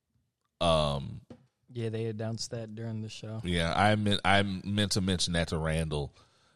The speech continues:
Speaker 1: um, because I can tell you right now, that is the last tour because I'm pretty sure they're gonna get out of that Charlemagne deal.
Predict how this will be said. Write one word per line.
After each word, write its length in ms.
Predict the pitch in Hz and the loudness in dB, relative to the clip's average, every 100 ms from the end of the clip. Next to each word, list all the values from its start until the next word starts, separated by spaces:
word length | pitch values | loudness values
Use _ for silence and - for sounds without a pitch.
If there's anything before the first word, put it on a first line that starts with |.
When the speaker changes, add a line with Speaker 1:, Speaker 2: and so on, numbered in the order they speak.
| _ _ | _ _
Speaker 1:
um, 480 | 80 80 76 69 69 - - | -2 0 -2 -4 -10 -16 -8
because 800 | 90 - 87 78 73 71 69 - _ _ _ _ _ _ _ _ _ _ - | -4 2 2 4 0 -2 -4 -8 _ _ _ _ _ _ _ _ _ _ -2
I 120 | 107 | 0
can 120 | 107 | 0
tell 180 | 92 104 | 2 4
you 140 | 95 90 | 4 2
right 240 | 92 87 | 2 2
now, 440 | 90 90 85 80 - _ _ _ _ _ _ _ _ _ _ _ _ _ _ _ _ _ - | 2 2 2 -2 -6 _ _ _ _ _ _ _ _ _ _ _ _ _ _ _ _ _ 4
that 200 | 123 147 | 6 6
is 140 | 131 | 6
the 100 | 117 | 6
last 400 | 104 117 110 - | 8 8 8 6
tour 280 | - 107 90 | 4 4 4
because 320 | 85 101 85 | 2 0 2
I'm 180 | 80 90 | 0 6
pretty 300 | - 120 107 | 6 8 2
sure 300 | - 107 95 | 2 2 2
they're 120 | 92 | 2
gonna 220 | 92 90 | 2 0
get 180 | 85 90 | 0 2
out 180 | 90 87 | 4 4
of 60 | 82 | 2
that 160 | 82 | 0
Charlemagne 640 | - 95 90 85 80 76 76 | 2 2 2 2 -2 -4 -4
deal. 420 | 73 76 71 - | -4 -4 -6 -10